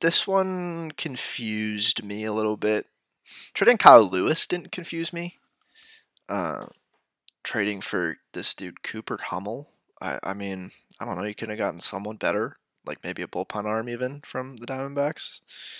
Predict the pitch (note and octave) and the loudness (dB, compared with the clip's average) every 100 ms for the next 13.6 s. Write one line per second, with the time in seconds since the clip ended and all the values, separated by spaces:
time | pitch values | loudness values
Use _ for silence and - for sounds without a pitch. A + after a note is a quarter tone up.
0 | - - - G#2 - C3 - D#2 - A#1 | -16 -14 -8 -4 -2 -4 -6 -4 -2 -2
1 | C2+ F2 F#2+ G2 F#2 F#2+ F#2+ A2+ B2 G#2 | -4 -4 -6 -4 -4 -2 -4 -4 -8 -12
2 | G#2 - F#2 E2+ G2 G#2 - _ _ - | -8 0 2 2 2 2 0 _ _ -20
3 | _ _ - G#2+ F#2 G2 G#2+ - G2 F#2+ | _ _ 2 6 6 4 2 0 0 -2
4 | F#2 F#2 F#2 F#2+ F2+ - F#2+ G2 A#2 B2 | 0 0 0 -2 -2 2 4 2 0 0
5 | G2 F2+ - - - - - D3+ - - | 2 0 -4 -18 -18 -20 2 4 4 6
6 | C#3 - E3 C3+ C#3+ - C3 D3 A#2 G2+ | 6 10 10 10 8 4 0 2 2 4
7 | A2+ C#3+ C3+ G2 G#2+ G#2 A2 - A#2+ - | 4 4 4 2 2 -2 0 2 2 2
8 | B2 A#2 A#2 - F#2+ F#2 C#2+ D#2 - - | 2 4 2 2 2 2 -2 -6 -14 -20
9 | _ _ _ _ _ - - G2 G#2 G2 | _ _ _ _ _ -2 6 8 8 4
10 | - F#2+ - - G2 G2 F#2 A2+ G#2+ F#2+ | 2 0 0 0 0 0 -4 -6 -4 0
11 | F2+ G2+ G2 C3 - G#2+ B2 D#3+ G#2 F#2+ | 0 0 -2 -4 -6 -2 0 0 0 -4
12 | - C2 - - - - - - G#2+ F#2 | -4 -8 -10 -10 -10 -12 -12 -6 -4 -4
13 | B1+ - - G#2 F2 D2+ | -6 -6 -8 -10 -10 -10